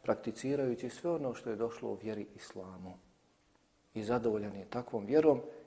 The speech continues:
i ne traži drugu vjeru. Svi ćemo mi u kaburu iščekivati kijamet,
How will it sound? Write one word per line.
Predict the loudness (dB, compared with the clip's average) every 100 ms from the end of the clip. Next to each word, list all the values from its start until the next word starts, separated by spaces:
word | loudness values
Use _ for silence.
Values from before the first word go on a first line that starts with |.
| -10
i | -2
ne | -2
traži | 0 -2 -2
drugu | -4 -6 -6
vjeru. | -10 -16 -18 -20 -20 _ _ _ _ -20 -20 -20 -20 -20 -20 -20 -20 _ _ _ -20 _ -4
Svi | 2 4
ćemo | 4 4 4
mi | 4 4
u | 2
kaburu | 0 0 2 0
iščekivati | 0 -4 -6 -2 0 0 -2 -6
kijamet, | -2 2 2 2 0 -4